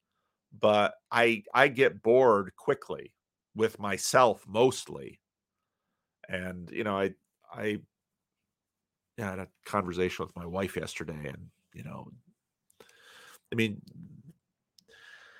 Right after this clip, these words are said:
part of what happens is that during the school year, she's so busy with her classroom that,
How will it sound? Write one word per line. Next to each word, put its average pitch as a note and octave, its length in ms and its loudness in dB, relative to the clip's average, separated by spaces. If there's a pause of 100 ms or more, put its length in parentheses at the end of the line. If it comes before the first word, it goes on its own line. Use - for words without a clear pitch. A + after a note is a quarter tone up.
(1040)
part E3 220 12
of D3+ 60 6
what A#2+ 160 8
happens A#2+ 440 8
is G2+ 140 -2
that G#2 300 8
during A#2+ 180 2
the G#2 60 -2
school E3+ 280 6
year, A2 120 6
she's G#2 200 -6
so B2+ 120 2
busy A2 380 4
with G2 140 -2
her F#2 120 0
classroom G2 680 8
that, F2 220 4